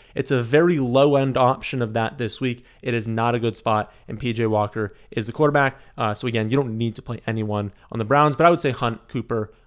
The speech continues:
are fine. Then for Seattle, um, it's also an awful spot. I mean, the Browns have allowed the eighth lowest yards per carry. They forced a seventeen percent decrease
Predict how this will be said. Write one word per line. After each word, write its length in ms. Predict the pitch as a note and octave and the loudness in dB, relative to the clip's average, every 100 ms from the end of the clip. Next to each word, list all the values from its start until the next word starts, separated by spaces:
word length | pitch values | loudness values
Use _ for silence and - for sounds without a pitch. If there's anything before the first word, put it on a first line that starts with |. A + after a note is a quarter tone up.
| _ | _
are 220 | - G#2+ G2 | -2 0 -2
fine. 540 | - - A2 - - - _ _ _ _ | -12 -4 -4 -4 -12 -18 _ _ _ _
Then 140 | F3 G3 | 2 4
for 140 | G#3 | 0
Seattle, 640 | - D#3 D3+ D#3 D3 C#3+ C3 | 0 2 4 4 2 -2 -2
um, 340 | A2+ G#2+ G#2 - - | 0 0 -6 -14 -10
it's 180 | - C3 | -4 4
also 280 | D#3 D#3+ C#3+ | 4 4 2
an 60 | B2 | 2
awful 260 | A#2+ A#2+ | 2 -2
spot. 300 | - A#2+ B2+ | -4 0 0
I 20 | |
mean, 100 | A#2+ | 0
the 60 | A2+ | -4
Browns 300 | A2 A#2 A#2+ | 0 0 0
have 100 | A#2+ | -2
allowed 180 | A2+ A2 | -2 -2
the 160 | - A#2+ | -2 -4
eighth 200 | A#2+ C3 | -4 -2
lowest 260 | A#2+ A2+ | -2 -2
yards 240 | A#2 G#2+ - | -2 -2 -4
per 120 | A#2 | -4
carry. 380 | D#3 D#3 D3+ C3 | 0 2 2 0
They 120 | A#2 | -4
forced 340 | - B2 A2+ - | -2 -4 -4 -8
a 100 | G#2+ | -8
seventeen 880 | - - E3 F3+ F#3 - E3+ E3+ | -6 0 2 2 0 -2 -4 -2
percent 360 | D#3 C#3+ D3+ C3 | -2 0 0 0
decrease 580 | C#3 C#3+ - D3+ D3+ | -4 -4 -2 -2 -2